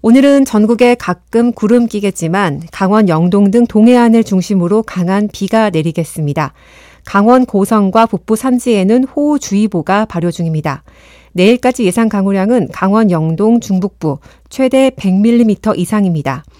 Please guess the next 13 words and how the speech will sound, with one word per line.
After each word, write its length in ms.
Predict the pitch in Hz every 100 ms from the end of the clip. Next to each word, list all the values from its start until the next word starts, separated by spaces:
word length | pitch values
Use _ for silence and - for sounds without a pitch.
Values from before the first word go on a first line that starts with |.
| _ _
오늘 280 | 190 233 240
낮 140 | 202
최고 240 | - 277 262
기온은 320 | 247 226 269
서울과 360 | - 294 285
광주 300 | 254 190 185 208
이십팔 420 | 165 196 - 247
도 160 | - 170
등 180 | 214 226 - - _
어제와 340 | 170 185 214
비슷하거나 760 | 208 175 - 202 185 160 160 233
조금 380 | - 160 202 233 -
낮겠습니다. 840 | 160 - 202 - 175 151 143